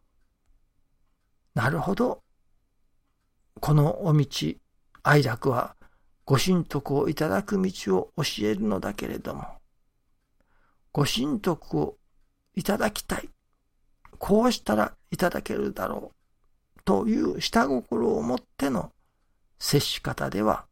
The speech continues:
ご神徳はいただけないような感じがいたしますね。ご神徳がいただけようがいただけまいが、そんなのはも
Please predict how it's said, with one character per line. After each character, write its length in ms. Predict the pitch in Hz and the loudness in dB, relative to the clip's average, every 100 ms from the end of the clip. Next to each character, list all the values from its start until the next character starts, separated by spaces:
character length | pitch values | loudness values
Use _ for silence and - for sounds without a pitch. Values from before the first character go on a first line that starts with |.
| _ _ _ _ _ | _ _ _ _ _
ご 140 | 156 | -2
神 260 | 139 151 131 | -2 -2 -4
徳 320 | - - - | -6 -10 -4
は 180 | 165 180 - _ _ _ | -4 -6 -12 _ _ _
い 80 | - | -6
た 120 | 123 | -4
だ 140 | - | -4
け 140 | - - | -8 -12
な 100 | - | -14
い 120 | - - _ _ _ _ _ _ _ _ - | -14 -20 _ _ _ _ _ _ _ _ 2
よ 180 | 139 | 2
う 60 | 135 | 2
な 140 | 143 | -2
感 240 | - 127 139 | -2 -2 -4
じ 140 | - | -4
が 200 | 190 202 - | -4 -4 -8
い 40 | |
た 120 | - 127 | -8 -8
し 140 | - | -8
ま 100 | - | -10
す 140 | - - | -10 -8
ね。 240 | 180 202 _ _ _ _ _ _ _ _ _ _ _ _ _ | -8 -10 _ _ _ _ _ _ _ _ _ _ _ _ _
ご 120 | 143 | 2
神 260 | 143 147 143 | 4 2 2
徳 260 | 135 - | -2 -2
が 180 | 147 - | -2 0
い 80 | 147 | 0
た 120 | 156 | 0
だ 160 | 156 175 | 2 2
け 120 | 185 | 0
よ 220 | 202 233 | 0 2
う 40 | - | 2
が 140 | 143 | 2
い 100 | 139 | 2
た 140 | 151 | 0
だ 120 | 160 185 | 0 0
け 140 | 214 | -2
ま 200 | 247 - | -2 -2
い 60 | - | -4
が、 160 | - - - _ _ | -8 -12 -18 _ _
そ 180 | - 147 | -2 2
ん 100 | 180 | 4
な 120 | 233 | 2
の 120 | 247 | 2
は 180 | 170 120 | 0 0
も 440 | 143 190 156 - | -2 -2 -4 -8